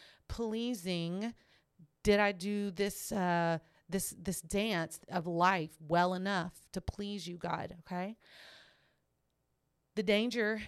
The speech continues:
in those things and feeling that way, thinking that way, living that way, is that you'll slowly start to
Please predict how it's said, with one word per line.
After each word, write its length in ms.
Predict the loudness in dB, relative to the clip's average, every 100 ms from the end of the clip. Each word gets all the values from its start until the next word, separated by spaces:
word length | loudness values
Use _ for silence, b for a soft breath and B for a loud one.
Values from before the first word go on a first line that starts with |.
| B B -2
in 240 | 4 6 6
those 240 | 6 4
things 500 | 0 2 2 2 0
and 240 | -2 -2 -2
feeling 380 | -2 -2 0
that 160 | 0 0
way, 140 | 0
thinking 420 | 0 -2 0 0 0
that 180 | 0
way, 160 | 0 -2
living 440 | 0 0 2 0
that 240 | 2 2 2
way, 420 | 2 4 2 -2 -10 _ _ _ _ _ -20 -4
is 140 | -2 0
that 200 | -2 -6 _ _ _ -6
you'll 240 | -4 -4
slowly 880 | -6 -10 2 6 6 6 0 -2 -6 -10 _ _ _ _ _ -14
start 460 | -6 0 2 0
to 580 | -4 -4 -2 0 -2 -4